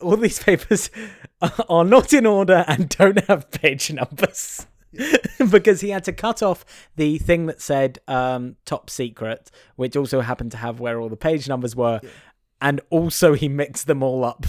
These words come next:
Speaker 1: <laughs> at some point for some reason.
Speaker 2: Uh, the night before, um,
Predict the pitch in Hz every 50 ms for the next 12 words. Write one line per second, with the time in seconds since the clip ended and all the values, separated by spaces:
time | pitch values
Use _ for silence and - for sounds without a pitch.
0 | - - - _ - 143 - 131 - - - - 165 160 127 175 151 131 - _
1 | 135 135 127 _ - _ _ - 151 139 - - - - - 151 - - - -
2 | 120 _ - - 135 - _ _ - _ _ _ 156 151 147 147 147 147 147 143
3 | 147 147 - - - _ _ _ _ _ - - _ 160 170 180 185 202 214 233
4 | - - 208 - - - 196 175 135 110 127 165 226 226 _ _ - - _ _
5 | - 160 160 151 147 147 147